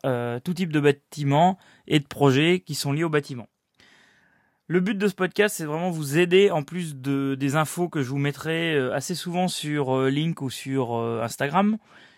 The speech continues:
Mais on pourra aller plus loin dans les détails, euh, de certains projets. On pourra prendre le temps avec ce podcast et c'est l'avantage, c'est de pouvoir vous aider au fur et à mesure sur vos différentes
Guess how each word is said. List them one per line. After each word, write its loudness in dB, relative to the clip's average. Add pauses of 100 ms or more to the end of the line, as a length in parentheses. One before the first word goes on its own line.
(360)
Mais 2
on 0
pourra 2
aller 4
plus -6
loin 2
dans 2
les 0
détails, 2
euh, 2
de -4
certains -2
projets. -4
On -2
pourra 2
prendre -2
le 2
temps 0
avec -4
ce -10
podcast -6
et -10
c'est -10
l'avantage, -2 (400)
c'est -6
de -10
pouvoir 2
vous -4
aider 2
au 0
fur -6
et -2
à 0
mesure -4
sur -8
vos -6
différentes -8